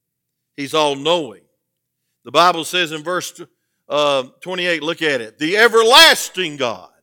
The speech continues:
Folks, he's everlasting. He's not gonna wear out. He's not gonna give up. Folks, he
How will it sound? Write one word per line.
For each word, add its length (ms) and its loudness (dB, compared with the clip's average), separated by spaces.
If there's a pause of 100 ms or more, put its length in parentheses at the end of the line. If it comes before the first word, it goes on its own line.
(920)
Folks, 220 0
he's 240 0
everlasting. 920 4 (280)
He's 200 -6
not 180 2
gonna 200 0
wear 360 6
out. 260 4 (420)
He's 180 -2
not 200 2
gonna 160 -4
give 240 0
up. 360 4 (760)
Folks, 360 2
he 720 -2